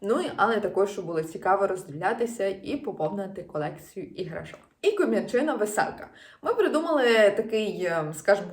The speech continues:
концепт, що протягом тижня мама мала зв'язати сім брелочків,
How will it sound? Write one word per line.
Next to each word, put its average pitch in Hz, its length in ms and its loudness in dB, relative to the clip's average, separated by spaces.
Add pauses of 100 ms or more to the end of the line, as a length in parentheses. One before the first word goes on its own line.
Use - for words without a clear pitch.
концепт, 240 520 -2
що - 260 0
протягом 196 460 6
тижня 302 480 0
мама 226 280 0
мала 190 280 0
зв'язати 175 340 -2
сім 196 300 -6
брелочків, 196 600 0